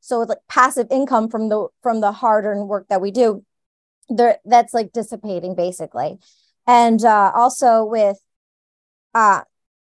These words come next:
A I, so there's stipulations there. Um, sag aftra is not against A I. I love A I. I've been utilizing A I for a few years. So sag isn't against A I.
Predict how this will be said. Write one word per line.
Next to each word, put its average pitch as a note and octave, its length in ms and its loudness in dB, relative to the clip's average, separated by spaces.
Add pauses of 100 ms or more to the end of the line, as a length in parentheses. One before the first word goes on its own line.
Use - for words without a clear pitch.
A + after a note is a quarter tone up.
(100)
A B3+ 220 2
I, A3 540 0 (120)
so A3+ 720 -2 (140)
there's A3 640 -8
stipulations A#3 1000 -4
there. G3+ 600 2
Um, F#3 520 2 (340)
sag C4 680 0
aftra A3 680 -4
is A3+ 220 -10
not B3 220 0
against A#3 320 -2
A F#3+ 200 -6
I. E3 300 -4
I B3 180 2
love A#3 280 2
A G3 160 0
I. E3+ 260 -6
I've G3 100 -6
been G#3+ 180 -8
utilizing G3+ 520 -2
A F#3+ 200 -4
I F#3+ 180 -2
for F3+ 160 -10
a - 80 -16
few F#3+ 180 -6
years. - 380 -6 (180)
So A3 220 -2
sag C4 560 2
isn't A3+ 500 -2 (100)
against A#3+ 800 -2 (300)
A G3+ 200 4
I. G3 600 2